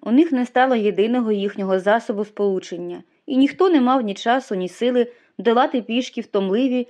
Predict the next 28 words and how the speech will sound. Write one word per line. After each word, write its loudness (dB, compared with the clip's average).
червоні 0
милі -2
дороги. -4
Часом 2
у -4
ці -6
дні, 0
сповнені 2
виснажливої 0
праці, -2
розпачливих 0
зусиль -4
задля -2
всякого 0
такого -2
харчу -4
і -4
нескінченного 2
догляду 0
за -4
трьома -2
недужими -4
дівчатами, -2
Скарлетт 0
не 4
самохідь 0
напружувала 2
слух, -4